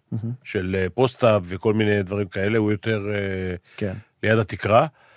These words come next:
Speaker 2: אה, זה סגנון שונה לגמרי. אבל, אה, תשמע, גם, אה, דוידוב, עד שהוא גבוה,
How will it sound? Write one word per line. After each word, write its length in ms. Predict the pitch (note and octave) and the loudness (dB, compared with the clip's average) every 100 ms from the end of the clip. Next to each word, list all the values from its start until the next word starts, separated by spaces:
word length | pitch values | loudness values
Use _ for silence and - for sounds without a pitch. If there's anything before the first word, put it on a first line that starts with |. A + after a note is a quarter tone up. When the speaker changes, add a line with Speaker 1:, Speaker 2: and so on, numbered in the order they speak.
| _ _ - | _ _ 2
Speaker 2:
אה, 960 | A2 A#2 A#2 A#2 A#2+ A#2 A#2 A2+ A2+ A2 | 6 8 8 8 8 6 6 6 4 2
זה 140 | G2+ | 0
סגנון 360 | A#2+ A#2 A#2 C#3+ | -2 2 6 6
שונה 280 | C#3 C3 C#3 | 6 6 8
לגמרי. 460 | C3+ C3 D3 G2 E2+ _ _ _ _ _ _ _ _ _ - | 8 8 8 4 -4 _ _ _ _ _ _ _ _ _ -4
אבל, 580 | G#2+ F#2 A2+ A2 G#2+ A2 | -2 2 4 6 6 6
אה, 240 | A2 G#2+ | 6 4
תשמע, 300 | G2 D3 C#3 | 2 4 4
גם, 340 | G#2+ A#2 C3 C#3+ | 6 6 6 8
אה, 680 | C#3 C3+ C3 B2+ B2 A#2 G#2+ - - - | 8 8 6 6 6 4 2 -2 -20 -2
דוידוב, 480 | G#2+ G#2+ D#3+ D3+ A#2+ | 2 6 8 8 8
עד 140 | A#2 | 6
שהוא 180 | A#2+ G#2+ | 6 6
גבוה, 500 | G#2+ G#2 F3+ C3+ C3+ | 6 8 10 10 8